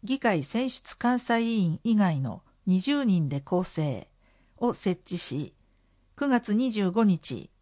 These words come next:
二十六日、二十七日の三日間審査を行いました。議案の審査。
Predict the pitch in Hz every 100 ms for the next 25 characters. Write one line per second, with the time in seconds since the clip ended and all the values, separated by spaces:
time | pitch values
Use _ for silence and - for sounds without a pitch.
0 | _ 233 254 233 185 165 - 208 190 -
1 | 170 - _ _ 226 247 226 185 147 -
2 | 202 202 - 180 165 - _ _ 180 185
3 | - 294 254 160 - - 254 247 - 156
4 | 131 139 180 180 165 160 - - - -
5 | _ _ _ _ _ _ _ _ _ _
6 | _ _ _ - 185 240 269 262 247 -
7 | 240 190 - -